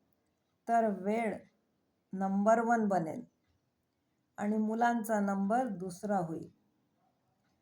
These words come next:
परिस्थिती संपली की वैराग्य संपला, असं नाही व्हायला पाहिजे. जर वैराग्य खंडित होत असेल, तर त्याचे मुख्य कारण आहे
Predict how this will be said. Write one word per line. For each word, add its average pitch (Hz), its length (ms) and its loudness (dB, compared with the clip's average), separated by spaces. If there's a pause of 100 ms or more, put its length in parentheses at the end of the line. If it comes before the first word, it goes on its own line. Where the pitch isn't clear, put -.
(540)
परिस्थिती 247 640 0
संपली 254 560 -2 (580)
की 226 100 -6
वैराग्य 214 640 2
संपला, 190 460 -2 (1080)
असं 247 340 0
नाही 240 340 2
व्हायला 196 360 4
पाहिजे. 147 420 -4 (1900)
जर 262 300 4 (200)
वैराग्य 226 720 2 (140)
खंडित 233 480 -2
होत 247 200 -2
असेल, 208 420 -6 (800)
तर 220 160 2
त्याचे 214 420 -2
मुख्य 233 540 -4
कारण 202 480 2
आहे 202 380 0